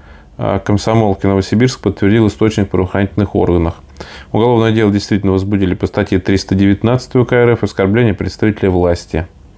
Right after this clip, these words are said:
Значит, по данным собеседника, в феврале, когда Кортнев был в Новосибирске на концерте, он проявил неуважение к представителям закона. Тогда исполнителя задержали, доставили в отдел полиции.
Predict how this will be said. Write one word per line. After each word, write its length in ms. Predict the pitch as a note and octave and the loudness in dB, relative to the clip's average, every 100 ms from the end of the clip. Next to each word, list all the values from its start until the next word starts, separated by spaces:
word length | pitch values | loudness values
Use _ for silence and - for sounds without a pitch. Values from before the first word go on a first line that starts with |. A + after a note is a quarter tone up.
| - - - - - - | -20 -20 -18 -18 -12 -4
Значит, 300 | G#2 G#2 - | 0 0 0
по 100 | A#2+ | 2
данным 260 | B2 A2 | 2 2
собеседника, 720 | G2+ A2 A2 - G#2 F#2+ F#2 | 0 0 -2 0 0 2 0
в 60 | F#2+ | -2
феврале, 420 | G2+ G#2 G#2+ G2 | 0 0 2 2
когда 240 | F#2+ F2+ | 2 0
Кортнев 360 | F2+ G2+ - F#2 | 2 -2 -2 0
был 120 | F#2 | 2
в 40 | F#2 | 2
Новосибирске 600 | F#2+ F#2+ A#2+ C3 - G#2 | 2 0 0 0 0 0
на 80 | |
концерте, 560 | G2 G2 - F#2+ F2+ F2+ | 2 0 0 -2 0 0
он 100 | F2+ | 0
проявил 300 | F#2+ F#2+ F#2 | 2 2 4
неуважение 560 | G2 G#2 G#2 G2+ F#2 F2+ | 4 2 2 2 2 -2
к 100 | - | -4
представителям 540 | F#2 - F#2+ - F#2 | -6 -2 -4 -2 -2
закона. 560 | F#2+ F#2+ F#2+ F#2 A2 B2+ - - - - | -2 -2 0 0 0 -2 -10 -20 -20 -4
Тогда 240 | G#2 G#2 | 0 2
исполнителя 460 | G#2 - G#2 F#2+ G2 | 0 0 -2 0 0
задержали, 500 | F#2+ G2+ G2+ B2+ G#2+ | 0 0 2 2 2
доставили 420 | F#2+ - A2+ G2 | 0 0 2 2
в 60 | F2+ | 2
отдел 260 | F2+ G2+ | 2 0
полиции. 640 | G2+ F2+ E2 E2 - F#2+ | 0 -2 -2 -4 -6 -6